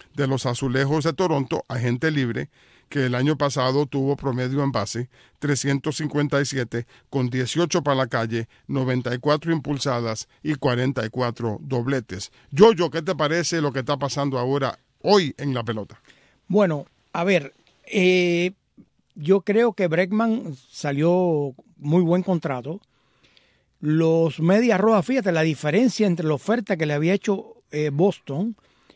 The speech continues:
Speaker 2: era de diez millones solamente. Boston le llegó a ofrecer ciento sesenta y cinco millones.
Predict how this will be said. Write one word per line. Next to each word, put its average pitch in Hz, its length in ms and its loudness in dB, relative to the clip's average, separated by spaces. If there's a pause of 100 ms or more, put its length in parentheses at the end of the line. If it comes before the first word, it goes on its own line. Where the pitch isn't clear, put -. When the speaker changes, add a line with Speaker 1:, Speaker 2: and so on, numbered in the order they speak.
(420)
Speaker 2:
era 190 220 2
de 151 60 2
diez 165 160 2
millones 156 400 0
solamente. 160 540 -2
Boston 190 460 2
le 170 120 2
llegó 156 160 2
a 214 40 2
ofrecer 175 300 0
ciento 170 320 0
sesenta 131 440 -6
y - 20 -8
cinco 180 320 0
millones. 165 440 0